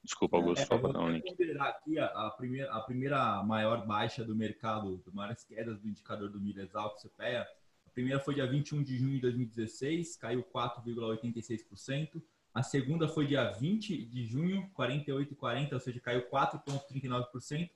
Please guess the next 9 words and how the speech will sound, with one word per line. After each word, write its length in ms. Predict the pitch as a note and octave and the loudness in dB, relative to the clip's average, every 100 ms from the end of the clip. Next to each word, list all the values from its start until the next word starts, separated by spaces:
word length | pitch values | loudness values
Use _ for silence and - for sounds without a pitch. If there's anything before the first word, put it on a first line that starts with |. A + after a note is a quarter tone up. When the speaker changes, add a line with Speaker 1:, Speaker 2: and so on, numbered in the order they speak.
| _ _ - | _ _ -4
Speaker 3:
E 60 | |
a 60 | E3+ | 0
terceira 420 | G3+ F#3+ F#3 F3+ | 2 2 2 2
foi 180 | F3+ F3+ | 2 0
dia 120 | E3+ | 0
quatorze 400 | E3+ E3 E3 D#3+ | 0 -2 0 2
de 60 | D#3+ | 2
abril 320 | D#3+ C#3+ D3 | 0 2 2
agora, 460 | C#3+ B2+ C3 C#3 | 2 0 2 2